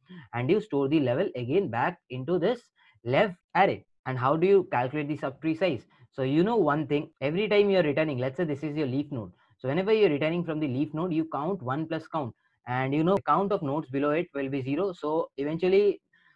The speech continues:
for every leaf, one will be stored, and once one is stored, whenever you backtrack, you are storing count plus D P of I. That means if you're at any node,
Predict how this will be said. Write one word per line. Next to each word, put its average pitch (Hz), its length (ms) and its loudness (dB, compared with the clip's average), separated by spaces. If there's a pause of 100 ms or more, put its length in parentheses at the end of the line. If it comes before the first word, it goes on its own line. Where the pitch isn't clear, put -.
(140)
for 147 140 4
every 175 480 0
leaf, 151 440 2 (180)
one 139 220 -2
will 175 140 2
be 180 120 2
stored, 190 320 2 (180)
and 127 120 -10
once 170 320 -4 (360)
one 156 280 -2
is 160 180 -4
stored, 170 340 2 (400)
whenever 151 240 -2
you 185 200 4
backtrack, 143 640 0 (420)
you 147 240 -2
are 151 140 0
storing 202 560 4
count 175 300 2
plus 185 180 2
D 151 140 2
P 170 180 2
of 170 100 -2
I. 165 240 -2 (500)
That 131 140 -8
means 180 240 -2
if 143 100 -6
you're 165 160 -2
at 147 280 0
any 170 260 0
node, 185 540 2